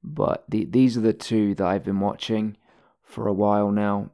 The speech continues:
I mean, I'm sure the Young Turks and those kinds were the, the type of more corporate now, uh, independent still, supposedly,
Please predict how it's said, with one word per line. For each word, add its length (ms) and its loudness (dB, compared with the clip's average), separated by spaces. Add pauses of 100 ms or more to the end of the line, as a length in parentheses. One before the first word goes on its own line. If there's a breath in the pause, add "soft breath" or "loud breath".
I 100 -4
mean, 360 2
I'm 120 0
sure 280 4
the 100 0
Young 220 4
Turks 460 2
and 280 -2
those 300 -2
kinds 520 -4
were 480 -4
the, 240 -8
the 100 -4
type 340 -4
of 160 -4
more 280 0
corporate 540 -2
now, 400 -6 (960 soft breath)
uh, 320 -6
independent 760 -4
still, 500 -4
supposedly, 920 -4